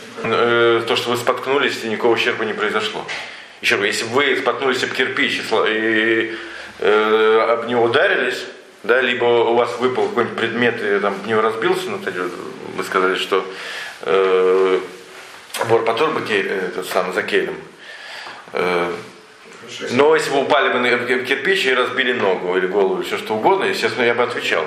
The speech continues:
Speaker 1: Потому что действительно я сделал ущерб, который, э, создал, м, э, соста-, создал, создал источник ущерба,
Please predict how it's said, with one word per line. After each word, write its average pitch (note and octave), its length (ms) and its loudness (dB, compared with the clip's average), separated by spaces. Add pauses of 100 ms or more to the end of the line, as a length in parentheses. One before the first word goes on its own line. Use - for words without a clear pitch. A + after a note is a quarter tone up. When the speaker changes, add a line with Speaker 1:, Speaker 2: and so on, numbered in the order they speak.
(140)
Speaker 1:
Потому F#2+ 180 0
что G2 100 -6
действительно A2 380 -2
я A#2 220 2
сделал G#2+ 300 0
ущерб, A2 480 0
который, A#2 400 2
э, A2+ 640 4 (200)
создал, A2+ 420 0 (600)
м, A#2 220 -2
э, G#2+ 260 4
соста-, C3 420 0
создал, B2+ 300 0
создал C#3 380 0
источник C3 520 -2
ущерба, G#2+ 500 2